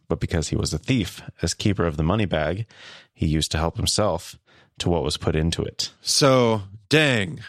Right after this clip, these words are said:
Speaker 2: I just aligned in my response that I know I would have had with Judas Iscariot, of all people.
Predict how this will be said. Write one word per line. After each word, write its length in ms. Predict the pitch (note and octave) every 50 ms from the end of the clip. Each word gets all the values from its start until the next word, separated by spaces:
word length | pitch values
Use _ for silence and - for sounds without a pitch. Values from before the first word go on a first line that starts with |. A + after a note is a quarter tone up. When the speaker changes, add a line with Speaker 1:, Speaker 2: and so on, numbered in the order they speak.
| - -
Speaker 2:
I 200 | C3 C3 C3+ B2+
just 360 | A#2 C3 C3+ B2 - - - -
aligned 580 | B2+ B2 A2+ A2+ A2 G#2+ G#2+ G#2 G#2 G#2 -
in 180 | - A2+ G#2 G2+
my 140 | G#2 A2+ C3
response 640 | C3+ A#2 G#2+ - - - G#2 F#2+ F#2 F2+ F2 -
that 100 | G#2+ G#2
I 80 | A2 A2
know 320 | A2+ A#2+ C#3 D3 D#3+ D#3+
I 80 | D3 C#3
would 160 | B2+ B2 A2+
have 80 | G#2+ G#2 -
had 460 | F#2+ F#2 F#2+ G2 G#2 G#2 - - F#2+ - _ _ _ _ -
with 400 | G2+ B2 A2 - - - - - _ _ _ _ - - - - -
Judas 440 | - E3 F#3 E3+ C3+ A#2+ A2 -
Iscariot, 640 | - G#2+ - - - A#2+ G#2+ G2 F#2+ G#2 A#2+ - - -
of 100 | G2+ G2
all 140 | G2 F#2+ F2+
people. 500 | - - F#2+ F2 - F#2 F#2+ A#2+ C3